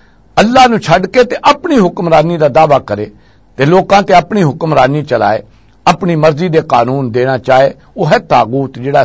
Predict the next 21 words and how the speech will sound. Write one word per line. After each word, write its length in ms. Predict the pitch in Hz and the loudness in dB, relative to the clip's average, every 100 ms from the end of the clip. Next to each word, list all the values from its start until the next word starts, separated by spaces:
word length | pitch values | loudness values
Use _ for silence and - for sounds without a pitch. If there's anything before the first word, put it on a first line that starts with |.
| - | 0
سرکش 380 | 226 - 233 131 | -2 0 -2 -2
ہو 100 | 123 120 | -4 0
گیا 180 | 131 127 - _ | 0 -2 -8 _
اور 140 | 135 | 0
اپنی 280 | 147 147 160 | 0 0 -6
سرکشی 480 | 143 - 131 147 160 | -4 -6 -6 -8 -8
منگوا 400 | 127 107 107 113 | -8 -8 -6 -4
رہا۔ 200 | 117 113 113 - - _ - | -2 -4 -6 -16 -20 _ -4
تے 100 | 151 | 0
جیڑا 220 | 202 262 254 | 2 4 4
بھی 80 | 254 - | 2 0
شخص 180 | 240 - - _ _ - | 0 -2 -16 _ _ 2
تاغوت 500 | 185 180 262 285 277 | 2 4 2 0 0
دی 100 | 247 | 0
نفی 300 | 247 - 170 139 | 0 0 -4 -4
کرے، 180 | 107 90 - _ _ - | -6 -6 -16 _ _ -4
اس 120 | 180 180 | -2 -2
چیز 140 | 180 185 | -4 2
دا 80 | 180 | 4
اعلان 340 | 156 175 214 214 | 6 6 4 2
کرے 240 | 196 185 | 2 2